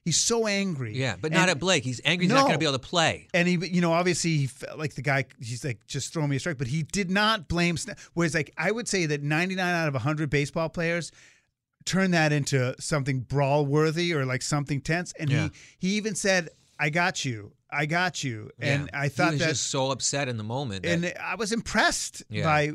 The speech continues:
Speaker 1: by his handling of that. And I'm not a huge Blake Snell fan. And, and so I find myself wanting to hate him, but not hating him. So the Phillies are a good story. I don't like Philly as a sports town.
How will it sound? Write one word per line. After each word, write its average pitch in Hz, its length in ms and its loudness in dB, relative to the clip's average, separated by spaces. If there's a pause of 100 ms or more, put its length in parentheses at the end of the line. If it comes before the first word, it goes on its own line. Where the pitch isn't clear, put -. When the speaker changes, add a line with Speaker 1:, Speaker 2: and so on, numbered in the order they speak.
Speaker 1:
by 143 280 2
his 143 240 2
handling 135 480 0
of 120 140 -2
that. 117 240 -4
And 135 100 -8
I'm 190 180 -10
not 190 160 -4
a 139 40 -2
huge 135 240 -8
Blake 139 180 -4
Snell 190 200 -6
fan. 131 240 -10 (360)
And, 170 300 -4 (100)
and 156 180 0
so 143 480 -2 (340)
I 147 80 -4
find 190 300 -2
myself 147 600 0 (220)
wanting 147 460 -2
to 131 140 -2
hate 151 180 4
him, 131 120 0
but 127 200 -6
not 131 560 -2 (720)
hating 147 400 2
him. 110 280 -6
So 160 340 0 (220)
the 165 80 -2
Phillies 302 420 0
are 190 80 2
a 180 60 0
good 156 180 -2
story. 143 360 -2
I 151 120 0
don't 170 240 0
like 208 160 0
Philly 160 260 0
as 143 120 -2
a 143 60 -4
sports 131 320 -6
town. 127 340 -6